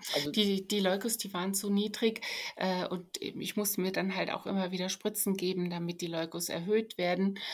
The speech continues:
Speaker 2: äh, dass der Körper neue Leukos bildet. Aber das hat halt nicht so in dem Tempo funktioniert, wie sich das mein Onkologe erhofft hat. Aber er hat dann auch immer gesagt, wenn, wenn, ähm,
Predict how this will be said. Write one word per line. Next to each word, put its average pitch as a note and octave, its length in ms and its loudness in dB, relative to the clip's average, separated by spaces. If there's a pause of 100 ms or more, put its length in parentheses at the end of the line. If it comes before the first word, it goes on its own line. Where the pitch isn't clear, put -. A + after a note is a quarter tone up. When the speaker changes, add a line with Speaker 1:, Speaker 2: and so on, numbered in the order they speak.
(240)
Speaker 2:
äh, F3+ 120 0
dass F3+ 160 0
der F3 140 2
Körper F3+ 300 2
neue F#3+ 260 4
Leukos F#3 480 0
bildet. F#3+ 420 -2
Aber F3+ 120 -4
das - 200 -4
hat F#3 180 -4
halt E3+ 200 -4
nicht F3+ 260 0
so F3+ 220 2
in E3 180 0
dem F3 240 0
Tempo F3+ 360 -6
funktioniert, F3 800 -2
wie F#3 420 0 (100)
sich F3 220 -4
das D#3+ 240 -4
mein D#3 180 0
Onkologe E3 540 -2
erhofft D3 520 0
hat. B2+ 140 -2 (580)
Aber B3+ 680 2 (400)
er G3 180 2
hat G#3+ 160 -2
dann G3+ 160 0
auch F#3+ 180 0
immer G#3+ 240 0
gesagt, G3+ 360 -2
wenn, F#3+ 420 4
wenn, F#3+ 480 2
ähm, F3+ 560 2